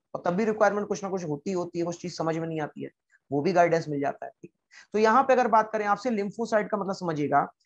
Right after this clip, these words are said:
कि आपके लिए यहाँ पे जो एंटीबॉडी होते हैं दोस्तों,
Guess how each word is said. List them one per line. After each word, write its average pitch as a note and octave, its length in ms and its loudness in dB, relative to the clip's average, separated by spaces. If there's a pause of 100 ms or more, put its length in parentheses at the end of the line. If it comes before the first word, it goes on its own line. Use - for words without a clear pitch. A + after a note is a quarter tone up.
(200)
कि G#3+ 100 2
आपके G3+ 480 2
लिए A3 180 -2
यहाँ F3 180 2
पे G3 120 -6
जो G3+ 260 -2
एंटीबॉडी F3 600 2
होते C#3+ 280 -4
हैं C#3 140 -6
दोस्तों, F3+ 460 -2